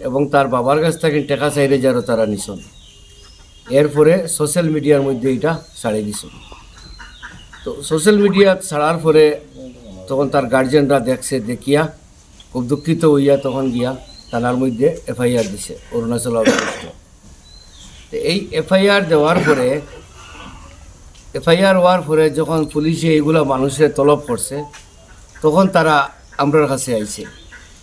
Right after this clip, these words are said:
এই যেগুলা মানুষ যে কালকে আপনারা দেখতে পাইছেন ভিডিওর মধ্যে, তারা আমরার লগে স-, যোগাযোগ করছে। আমি এবং আমার এক্স প্রেসিডেন্ট নূর আহমদ ভাই, আমার সজীব ভাই চেয়ারম্যান, আরও বিভিন্ন আমার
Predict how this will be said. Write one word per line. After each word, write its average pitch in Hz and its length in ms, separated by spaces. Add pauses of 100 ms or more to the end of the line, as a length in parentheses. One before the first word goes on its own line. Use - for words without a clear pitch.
(180)
এই 156 160
যেগুলা 156 420
মানুষ 131 360
যে 139 100
কালকে 131 400 (400)
আপনারা 135 360
দেখতে 135 300
পাইছেন 120 340
ভিডিওর 113 380
মধ্যে, 107 360 (560)
তারা 151 200
আমরার 175 340
লগে 156 300 (300)
স-, 147 320
যোগাযোগ 135 380
করছে। 120 380 (580)
আমি 147 340
এবং 135 300
আমার 135 240
এক্স 139 180
প্রেসিডেন্ট 131 520
নূর 131 120
আহমদ 127 340
ভাই, 120 240 (160)
আমার 117 280 (220)
সজীব 117 380
ভাই 117 200
চেয়ারম্যান, 113 460 (760)
আরও 151 240
বিভিন্ন 156 420
আমার 139 360